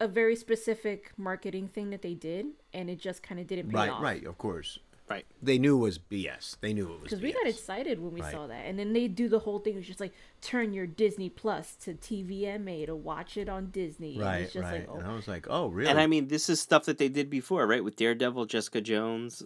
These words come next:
Speaker 3: Luke Cage, to a lesser extent, Iron Fist. That's really what I was expecting. That level of hand-to-hand combat,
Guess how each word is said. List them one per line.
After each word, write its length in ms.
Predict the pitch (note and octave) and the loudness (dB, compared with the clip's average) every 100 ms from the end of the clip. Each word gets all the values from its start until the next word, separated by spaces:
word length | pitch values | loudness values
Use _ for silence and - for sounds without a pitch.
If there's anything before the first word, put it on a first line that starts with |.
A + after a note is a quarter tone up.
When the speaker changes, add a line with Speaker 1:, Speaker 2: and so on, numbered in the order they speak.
| - | -4
Speaker 3:
Luke 180 | A#2+ - | -4 0
Cage, 360 | G#2+ A2+ A2+ | 4 4 4
to 140 | - G2 | 0 2
a 20 | |
lesser 240 | G2 G2+ | 2 2
extent, 280 | G2+ - G#2 | -6 -4 0
Iron 220 | F#2 G#2 | 2 2
Fist. 240 | G#2 C3 - _ - - | 0 -4 -6 _ -20 6
That's 260 | C3+ E3+ D3 | 8 8 6
really 220 | C#3+ A#2 | 6 6
what 140 | A2 | 4
I 100 | G#2+ | 4
was 140 | G#2 G2+ | 4 0
expecting. 500 | - C3+ B2 F#2+ F#2 | 0 0 0 -2 0
That 180 | G#2 | 0
level 260 | A2 A2 G#2+ | 2 0 2
of 120 | G2 | -2
hand-to-hand 500 | A2 A2 G#2+ A2 G2+ | -2 -2 -2 -2 -4
combat, 560 | - G2+ G2+ G2+ G2 | 2 2 4 4 4